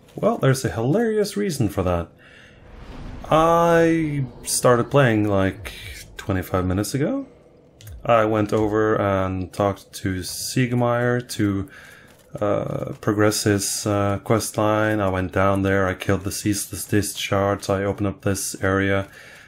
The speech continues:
And, uh, once I got down there, I actually killed the last of the Taurus demons.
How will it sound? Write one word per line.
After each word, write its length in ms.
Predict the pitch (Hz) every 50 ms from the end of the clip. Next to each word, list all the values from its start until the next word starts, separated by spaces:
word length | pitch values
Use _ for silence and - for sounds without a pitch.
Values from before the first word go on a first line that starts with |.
| - _ -
And, 560 | - - 135 139 143 143 143 143 143 139 139
uh, 280 | 143 139 135 131 131 143
once 260 | 190 254 285 294 -
I 60 | 262 220
got 200 | 214 208 202 185
down 220 | 180 180 185 170
there, 220 | 156 131 113 110
I 80 | 113 127
actually 260 | 139 - - 131 120
killed 340 | - - 120 120 117 107 104
the 120 | 107 117
last 500 | 110 107 107 104 104 113 120 135 135 -
of 120 | - 113 107
the 60 | 113
Taurus 360 | - - 117 107 110 107 -
demons. 520 | - 117 117 127 139 170 180 - - -